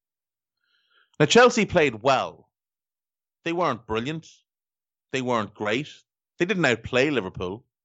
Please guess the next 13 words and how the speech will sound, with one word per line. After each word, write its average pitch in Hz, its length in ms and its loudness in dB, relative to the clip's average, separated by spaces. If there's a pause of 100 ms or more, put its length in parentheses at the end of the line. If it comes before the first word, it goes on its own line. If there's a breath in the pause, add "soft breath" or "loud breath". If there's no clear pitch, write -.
(720)
But - 160 -6
Thomas 190 340 0
Tuchel 151 420 -2
outmanaged 123 760 -2
Jurgen 107 400 -2
Klopp 107 320 -4
last 87 320 -6
night. 78 240 -18 (1800)
He 147 220 -2
made 135 420 0 (240)
adjustments 123 680 -4
when 110 200 -2
needed. 131 400 -6